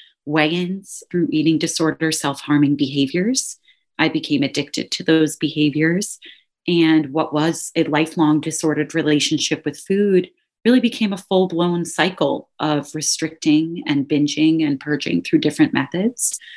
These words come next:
And as I'm sure many people who have struggled with these behaviors may have experienced, I began to consistently retain weight through this cycle,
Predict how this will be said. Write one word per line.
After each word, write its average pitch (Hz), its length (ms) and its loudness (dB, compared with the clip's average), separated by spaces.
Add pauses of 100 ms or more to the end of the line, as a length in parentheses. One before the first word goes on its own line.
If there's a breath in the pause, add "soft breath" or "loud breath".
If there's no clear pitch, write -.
(420 loud breath)
And 165 220 4
as 151 320 -4
I'm 151 180 0
sure 151 340 -2
many 156 320 4
people 156 400 -2
who 147 140 -2
have 143 160 -2
struggled 147 640 -2 (140)
with 147 320 0
these 143 240 2
behaviors 143 840 -2 (420 soft breath)
may 160 200 4
have 151 180 -2
experienced, 180 1040 -2 (680 loud breath)
I 165 600 2
began 156 420 2
to - 200 -4
consistently 175 580 -2
retain 160 560 2
weight 135 240 -4 (100)
through 160 180 2
this 151 220 0
cycle, - 580 -2